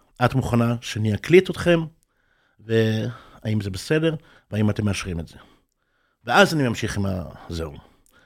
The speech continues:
אם אין לי את ה-yes הקודם, זאת אומרת, "כן, אני מוכן, אני מוכנה",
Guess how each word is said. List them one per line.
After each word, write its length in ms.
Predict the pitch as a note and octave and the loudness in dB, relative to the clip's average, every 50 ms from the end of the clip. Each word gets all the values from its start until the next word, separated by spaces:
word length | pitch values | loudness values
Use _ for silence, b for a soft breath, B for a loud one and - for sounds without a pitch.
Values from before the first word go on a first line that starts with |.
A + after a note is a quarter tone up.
| b b b b b A2+ | b b b b b -4
אם 140 | A2 C#3 | 0 2
אין 60 | D#3+ F3+ | 2 2
לי 60 | G#3 | 2
את 120 | F#3+ - | 0 0
ה-yes 400 | C#3+ C3 C3+ D#3+ E3 - - - | 0 0 2 0 0 0 -2 -4
הקודם, 320 | B2 G#2 - B2 B2 B2+ A2+ | -4 -2 -2 0 0 0 0
זאת 100 | - C3 | 0 0
אומרת, 180 | A#2+ G#2+ - - | 0 0 -2 0
"כן, 200 | - E3 D#3 E3+ F3+ E3 | 2 2 4 4 2 0
אני 120 | - B2 A#2 | 0 0 2
מוכן, 400 | A2+ A2 - G2+ C#3 D3 D3+ C3+ | 2 2 0 2 2 2 2 2
אני 120 | A2 A2 | 2 0
מוכנה", 400 | A2 G#2 D#2+ - B2 C3+ E3+ G3+ | 0 -2 0 0 2 2 2 2